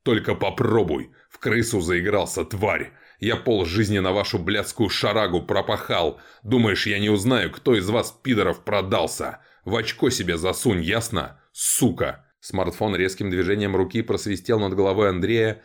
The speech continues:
и рассыпался мелкими осколками, ударившись в стену. Одежда Григорьева насквозь была бурой, на лице и шее кровавые разводы, правая кисть кое-как перебинтована, а торчавшие из-под бинтов пальцы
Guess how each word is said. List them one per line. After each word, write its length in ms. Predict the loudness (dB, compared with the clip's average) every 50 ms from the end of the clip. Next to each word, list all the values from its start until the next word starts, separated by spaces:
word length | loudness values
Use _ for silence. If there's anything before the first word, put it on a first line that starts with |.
| _ _
и 100 | -6 -2
рассыпался 600 | 0 0 0 0 0 -4 2 2 2 2 2 0
мелкими 420 | 0 2 4 2 2 2 0 0 0
осколками, 580 | -2 -2 -2 0 2 2 2 4 2 2 2 0
ударившись 580 | 0 0 2 2 2 2 0 -2 -4 -8 -8 -8
в 80 | -12
стену. 580 | -16 -14 -4 -2 -2 0 0 -2 -6 -6 -12 -16 _ -6
Одежда 440 | -6 -2 0 0 -2 0 0 0
Григорьева 480 | 0 2 0 2 4 4 4 4 4 4
насквозь 480 | 2 0 -2 -2 -4 2 2 2 2 2
была 260 | 0 0 2 0 0
бурой, 520 | -2 0 0 2 4 4 2 2 -2 -6 -8
на 100 | -6 -2
лице 320 | -2 -2 -2 0 0 0
и 140 | 0 0 -4
шее 280 | -4 0 2 2 2
кровавые 460 | 2 2 2 2 2 2 4 2 2 2
разводы, 680 | 2 2 0 0 0 0 0 2 2 2 0 0 -4 -14 _ _ _
правая 340 | -2 0 2 2 2 2 0
кисть 360 | -2 0 -2 -2 -2 -2 -2
кое-как 480 | 0 2 2 2 2 -2 -4 -4 -2
перебинтована, 920 | -4 -2 0 2 0 0 0 0 0 2 2 2 4 2 2 0 -2 -4 -10 _ _ -6
а 100 | -6 -2
торчавшие 600 | -2 -2 -4 -2 -2 -2 -2 -2 0 0 0 0
из-под 320 | 0 -2 -4 -2 -2 -2
бинтов 480 | 0 0 -2 0 0 -2 -2 -2 -2 -2
пальцы 500 | 0 0 0 0 0 0 0 0 0